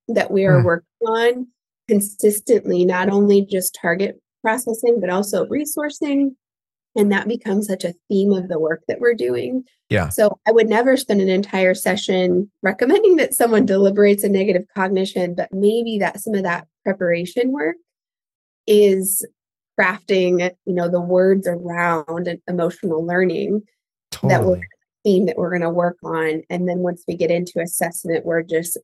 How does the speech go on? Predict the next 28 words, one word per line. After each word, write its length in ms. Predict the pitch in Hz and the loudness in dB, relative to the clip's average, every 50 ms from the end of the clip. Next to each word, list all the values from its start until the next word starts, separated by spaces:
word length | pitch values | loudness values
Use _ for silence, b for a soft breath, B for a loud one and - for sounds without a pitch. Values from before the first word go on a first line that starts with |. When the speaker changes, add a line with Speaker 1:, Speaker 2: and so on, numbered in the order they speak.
| _ | _
Speaker 1:
up 200 | - 170 160 - | -10 -10 -8 -8
and 140 | - 175 175 | -8 -8 -6
ready 240 | 160 151 151 117 131 | -6 -6 -4 -6 -4
to 100 | 139 139 | -6 -6
go. 320 | - - 80 64 69 - 175 | -6 -6 -8 -8 -8 -10 -8
We 60 | 175 | -6
don't 220 | 170 165 - - - | -6 -6 -6 -8 -8
have 220 | - 151 160 - - _ - | -6 -6 -6 -6 -8 _ -10
to 60 | 160 | -10
then 280 | - 139 139 147 175 - - | -8 -8 -8 -8 -10 -8 -8
have 160 | 139 143 - _ _ - | -8 -8 -8 _ _ -4
cognitive 440 | 175 170 160 - - 71 - - - | -4 -4 -4 -4 -6 -6 -6 -8 -10
conversation 800 | _ - - - - - 175 - - - 196 - - - - | _ -12 -12 -10 -10 -12 -12 -12 -12 -12 -14 -12 -12 -12 -12
on 200 | - - - - - _ | -12 -14 -16 -18 -20 _
it. 260 | - - _ - - _ _ _ _ _ | -20 -18 _ -18 -18 _ _ _ _ _
Speaker 2:
Yeah. 180 | 127 131 135 123 | -2 0 0 0
And 100 | 110 120 | 0 0
that's, 360 | 139 147 160 160 - - - - _ _ | 0 -2 -2 -2 -4 -6 -8 -12 _ _
that's 260 | - 127 135 143 - - | -4 -2 -2 -2 -4 -4
really 240 | 156 156 131 110 | -2 0 0 0
what 160 | 107 104 104 101 | 0 -2 -2 -2
I 120 | 101 98 | -2 -4
hope 380 | 101 - 117 113 107 95 - _ _ _ _ _ _ _ _ _ _ _ _ _ _ | -6 -6 -6 -6 -6 -6 -10 _ _ _ _ _ _ _ _ _ _ _ _ _ _
through 220 | - 127 123 123 110 | -6 -2 -2 -2 -2
consultation 800 | - - 113 104 - 107 - - 117 113 117 - 117 101 101 | -2 -4 -6 -4 -6 -8 -6 -6 -6 -6 -4 -4 -6 -6 -6
and 160 | 98 98 98 | -6 -6 -6
just 240 | 95 101 101 - - | -6 -8 -8 -8 -10
through 500 | - 113 107 104 101 101 104 104 104 - | -10 -10 -10 -8 -10 -10 -10 -10 -12 -14